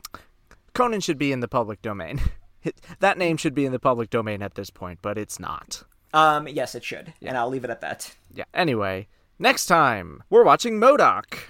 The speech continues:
Speaker 2: Yay! Oh, yeah, we are watching modok. I, uh, I hope I like it.
Speaker 1: <laughs> I don't know. I, I watched it already. <laughs> I watched it months ago.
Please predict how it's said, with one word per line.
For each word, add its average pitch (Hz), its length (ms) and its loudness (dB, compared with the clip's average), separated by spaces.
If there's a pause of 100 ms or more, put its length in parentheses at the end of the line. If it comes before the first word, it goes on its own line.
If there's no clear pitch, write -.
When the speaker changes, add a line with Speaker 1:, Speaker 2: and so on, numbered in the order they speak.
Speaker 2:
Yay! 147 460 4
Oh, 226 100 4
yeah, 330 160 4
we 226 100 2
are 285 80 8
watching 180 280 4
modok. 135 400 0
I, 156 320 2
uh, 151 240 0 (640)
I 160 140 -4
hope 226 260 -2 (180)
I 185 140 6
like 208 260 0
it. - 300 -10 (680)
Speaker 1:
<laughs> - 680 -20
I - 120 -4
don't 123 160 -2
know. 110 60 0
I, 98 180 2 (180)
I 131 140 0
watched 120 460 0
it 104 80 -8
already. 95 480 -4 (220)
<laughs> - 220 -16
I 240 160 4
watched - 280 -2
it 123 80 -2
months 151 340 -2
ago. 110 360 -2